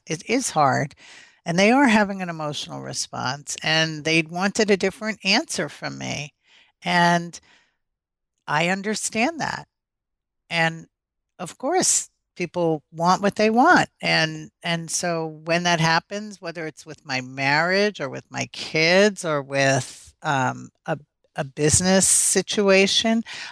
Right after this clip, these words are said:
I understand that when somebody is like, "I'm flipping out. I can't believe this is a no right now." Um, and they're upset, you know, or, or I can't give money to somebody for something 'cause I couldn't afford that, whatever it is.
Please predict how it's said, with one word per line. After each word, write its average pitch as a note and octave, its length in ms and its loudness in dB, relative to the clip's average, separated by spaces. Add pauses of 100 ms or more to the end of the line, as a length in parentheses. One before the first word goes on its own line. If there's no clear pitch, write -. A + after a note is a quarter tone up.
I F3+ 160 2
understand A#3+ 540 2
that B2+ 220 -4
when C#3+ 160 -12
somebody D3 360 -4
is C#3 200 -2
like, C3 240 0 (380)
"I'm G#3+ 240 2
flipping G3 440 -2
out. A3+ 220 6
I D#3 100 4
can't F3+ 340 -4
believe F3 320 -2
this E3+ 220 -4
is E3 140 0
a F#3 60 -2
no B3 240 2
right C#3 280 2
now." B2+ 300 -2 (400)
Um, D3 400 0 (420)
and F3+ 140 -2
they're F#3 160 6
upset, - 640 2 (1300)
you F3 140 -8
know, E3+ 160 -2
or, E3 280 0 (100)
or E3 300 -2
I D#3+ 120 -2
can't F3+ 300 -2
give D#3+ 200 -8
money D#3 400 -4
to F#3+ 120 0
somebody F#3+ 480 0
for F#3+ 200 -10
something G#3+ 800 -4
'cause C#3+ 200 -2
I C#3+ 100 4
couldn't D#3+ 260 -10
afford F#3 460 -2
that, G#3 460 4
whatever D4+ 440 -4
it D#4+ 80 -6
is. E4+ 500 0